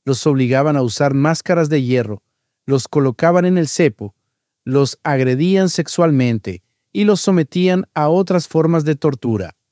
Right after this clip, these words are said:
Además de la tortura, el albedrío de los africanos esclavizados se veía severamente limitada por un conjunto de leyes llamadas Códigos de Esclavos. Por ejemplo,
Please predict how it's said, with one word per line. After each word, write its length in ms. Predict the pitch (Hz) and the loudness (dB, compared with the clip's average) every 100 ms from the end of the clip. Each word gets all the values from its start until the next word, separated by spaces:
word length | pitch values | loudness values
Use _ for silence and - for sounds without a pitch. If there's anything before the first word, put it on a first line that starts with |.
| _ _ _ - | _ _ _ -6
Además 520 | 131 139 139 175 190 | -2 0 2 2 2
de 80 | 180 | 2
la 140 | 165 | 2
tortura, 640 | 139 123 107 185 135 98 - _ _ _ | 0 -4 0 2 2 -2 -10 _ _ _
el 140 | 135 | -2
albedrío 600 | 135 127 131 123 147 185 | 0 2 2 2 2 2
de 100 | 170 | 2
los 220 | 151 131 143 | 0 -2 -4
africanos 580 | - 123 - 139 139 | -4 -4 -2 -2 -2
esclavizados 960 | 151 - 156 170 147 127 123 113 95 - _ _ _ | -6 -2 0 0 -2 -2 -2 -2 -6 -12 _ _ _
se 260 | - 143 | -6 -2
veía 380 | 131 131 143 160 | 0 0 2 0
severamente 760 | 143 147 135 180 196 156 139 135 | 0 -2 0 2 2 2 0 0
limitada 640 | 123 120 104 127 131 120 | 0 -2 -2 -2 0 -2
por 200 | 104 123 | -2 -2
un 120 | 165 | -2
conjunto 600 | 180 185 151 156 165 175 | -2 -4 -2 -2 -2 0
de 100 | 170 | 0
leyes 560 | 147 131 131 147 139 - _ _ _ | 0 0 0 -2 -4 -10 _ _ _
llamadas 640 | - 143 143 147 156 147 - _ _ | -4 0 2 2 0 -2 -8 _ _
Códigos 460 | - 170 170 170 160 | -2 0 2 0 0
de 100 | 165 | 0
Esclavos. 680 | - - 123 104 92 - - _ _ _ _ _ _ | -2 -2 -2 -2 -6 -14 -20 _ _ _ _ _ _
Por 140 | 135 | -2
ejemplo, 600 | 131 110 139 120 101 87 | -2 0 -2 -2 -4 -10